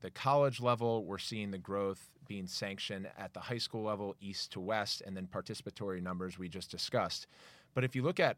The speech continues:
other sports and a lot of the, the major leagues that I just, uh, announced or just had said, what, what allows them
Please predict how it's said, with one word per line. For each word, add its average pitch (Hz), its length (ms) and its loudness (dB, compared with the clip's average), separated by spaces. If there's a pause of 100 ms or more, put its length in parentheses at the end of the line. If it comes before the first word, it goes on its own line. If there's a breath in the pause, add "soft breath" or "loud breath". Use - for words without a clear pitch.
other 120 220 4
sports 113 420 0
and 101 80 -2
a 101 40 -2
lot 101 180 4
of 95 60 -2
the, 95 340 0
the 95 140 -4
major 101 360 -4
leagues 101 240 -4
that 95 120 -2
I 92 80 -2
just, 92 380 -6 (100)
uh, 90 260 -4
announced 101 720 0
or 92 100 -6
just 92 220 -8
had 87 120 -8
said, 107 400 -2 (480 loud breath)
what, 107 260 -4
what 120 220 0 (380)
allows 135 500 6
them 123 360 2